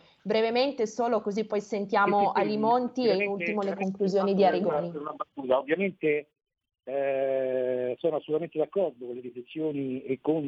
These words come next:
Speaker 2: i dati che sono oggettivi che, che ha portato il senatore Arrigoni, e purtroppo, eh, continua a essere non una scarsa attenzione,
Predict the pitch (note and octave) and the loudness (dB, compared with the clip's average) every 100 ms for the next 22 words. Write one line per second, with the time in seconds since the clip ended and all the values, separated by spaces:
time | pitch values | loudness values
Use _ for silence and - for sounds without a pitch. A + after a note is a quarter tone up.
0 | C3 A#2+ D#3 D3 B2 A#2 - G#2+ - C3 | -2 0 0 0 -4 -12 -16 -20 -14 -14
1 | B2+ A#2 C3 G3+ F3 B2+ A#2+ - _ _ | -14 -16 -14 -10 -8 -8 -12 -14 _ _
2 | _ _ _ - B2 A#2+ A#2+ C3 B2 C3+ | _ _ _ -8 -6 -6 -6 -8 -6 -2
3 | D#3+ C#3+ C3 B2+ A#2+ B2 A#2+ - C3+ C#3+ | -2 -2 -4 -6 -4 -4 -4 -6 -4 -2
4 | C#3 C3+ C3+ B2+ G#2+ G#2+ A2+ _ D3 C#3+ | -2 -4 -2 -2 -2 -10 -18 _ -10 -8
5 | - - G3 - C#3+ B2 - A#2+ _ B2 | -6 -2 -2 -2 -6 -6 -12 -20 _ -12
6 | D#3 D3+ D#3 D#3+ D3 C#3 _ _ _ D#3 | -6 -2 -2 -2 -4 -6 _ _ _ -8
7 | F3+ D#3+ D3 - D3+ C#3+ - C#3+ C#3 - | -6 -4 -4 -2 -2 -2 -6 -6 -6 -8
8 | C#3+ C#3 D#3 C3 A#2+ A2+ | -14 -12 -10 -10 -10 -16